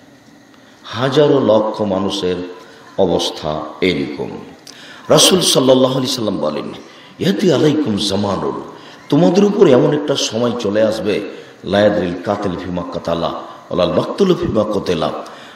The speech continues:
হত্যাকারী বুঝবে না কেন আমি মারছি,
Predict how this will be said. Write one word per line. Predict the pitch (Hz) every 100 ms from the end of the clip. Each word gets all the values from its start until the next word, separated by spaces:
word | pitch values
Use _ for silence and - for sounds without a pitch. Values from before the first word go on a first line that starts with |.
| -
হত্যাকারী | - 180 - 214 196 190
বুঝবে | 151 131 131 139
না | 131 104 - - -
কেন | - 139 147 151
আমি | 143
মারছি, | 123 95 - - 78 73